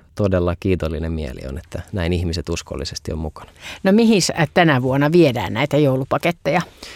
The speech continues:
Speaker 1: No me viedään siis Romaniaan ja Moldovaan, nämä on ne maat, mutta sitten tarkemmat alueet niin on, on tuolla, ähm, mites tää nyt menee, kun on lounas- ja luo-,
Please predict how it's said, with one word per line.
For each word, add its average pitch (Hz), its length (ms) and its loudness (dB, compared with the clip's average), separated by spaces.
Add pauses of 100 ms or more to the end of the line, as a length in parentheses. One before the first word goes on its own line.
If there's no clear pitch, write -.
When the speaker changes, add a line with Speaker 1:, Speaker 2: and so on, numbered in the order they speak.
(280)
Speaker 1:
No 101 40 0
me 107 80 4
viedään 113 340 4
siis 95 220 -4
Romaniaan 117 380 4
ja 85 40 4
Moldovaan, 95 760 4
nämä 95 180 -2
on 87 80 0
ne 82 60 -2
maat, 107 420 2
mutta 90 260 -6
sitten 90 360 -4
tarkemmat 95 480 0
alueet 85 520 0
niin 80 240 -6 (460)
on, 82 400 -4
on 80 160 -8
tuolla, 87 320 -2 (440)
ähm, 87 240 -8 (340)
mites 87 300 -8
tää 85 140 -6
nyt 85 160 -6
menee, 85 260 -4
kun 73 160 -8
on 78 80 -4
lounas- 95 360 -2
ja - 80 -6
luo-, 117 400 4